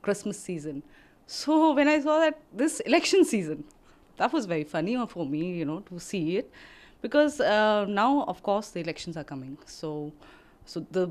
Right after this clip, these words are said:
movie was specially made for that, for the election season. That was my first concern. And it is giving a very, um, wrong message to all the voters, I would say, to the Janta, you know, everybody,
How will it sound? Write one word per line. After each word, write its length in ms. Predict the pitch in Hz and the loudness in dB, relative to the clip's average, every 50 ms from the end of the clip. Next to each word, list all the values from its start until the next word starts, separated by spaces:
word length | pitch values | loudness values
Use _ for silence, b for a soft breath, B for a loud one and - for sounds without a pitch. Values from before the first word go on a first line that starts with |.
| 156 - | -2 -4
movie 280 | 196 202 214 220 226 | 0 0 2 2 2
was 200 | 208 214 220 214 | 2 0 -2 -2
specially 380 | - - - 208 208 - 269 277 | -2 -2 -2 -2 0 2 2 4
made 260 | 254 254 262 294 294 | 4 6 4 4 2
for 140 | - - 330 | 0 -4 -2
that, 320 | 330 359 381 415 - - - - - _ _ | 0 0 0 0 -4 -12 -20 -20 -20 _ _
for 100 | - 180 | -8 -6
the 80 | 196 | -4
election 340 | 196 196 202 - - 269 269 | -4 -4 -4 -4 -2 -2 -2
season. 320 | - 269 262 254 302 320 330 - | -2 -4 -4 -2 0 -2 -2 0
That 220 | - 185 190 190 240 | 0 0 0 2 0
was 240 | 240 196 180 185 | 0 0 -2 -6
my 160 | 151 160 156 139 | -6 -6 -6 -6
first 300 | - - 156 160 - - | -6 -6 -6 -6 -6 -6
concern. 400 | 170 160 - 165 160 190 277 B B B B B B B B - | -6 -6 -6 -6 -10 -10 -10 B B B B B B B B 0
And 160 | 330 392 427 415 - - - | 0 0 0 -4 -10 -4 -2
it 180 | - 320 294 | 0 0 2
is 200 | 359 359 330 285 | 2 0 0 0
giving 280 | - 277 269 359 370 381 | -2 -2 -2 0 -2 -2
a 80 | 302 226 | -4 -4
very, 480 | - 254 311 370 403 403 392 359 - - | -2 0 2 2 4 4 4 2 0 0
um, 340 | 208 208 202 202 208 175 - - - - | 0 0 0 0 -2 -4 -6 -12 -14 -6
wrong 340 | 165 196 247 294 320 294 254 | 0 4 6 8 8 8 8
message 480 | 214 175 - - - 151 143 - - - b b b b b | 6 2 -2 -6 -8 -8 -8 -8 -14 -18 b b b b b
to 60 | - - | -6 -2
all 340 | - 233 247 285 320 320 | 0 0 2 2 2 0
the 240 | 302 339 330 320 311 233 | 0 0 0 0 0 0
voters, 440 | 196 202 208 208 - 254 247 247 | 0 0 0 2 0 0 0 0
I 60 | 190 156 | -2 -6
would 180 | 147 156 - | -6 -8 -12
say, 200 | - - - - - B B B B B B B B - - | -14 -16 -16 -16 -18 B B B B B B B B -12 -8
to 100 | 240 214 | -6 -2
the 120 | 220 226 | -2 -2
Janta, 480 | 165 - 190 185 190 185 - 208 208 190 | 0 0 -2 -2 -2 -2 0 0 0 0
you 60 | 185 | 0
know, 160 | 185 220 254 | -2 -2 -2
everybody, 640 | 240 180 190 170 208 247 208 175 156 143 165 175 180 | -2 -2 -2 -2 -4 -6 -4 -4 -6 -6 -6 -8 -8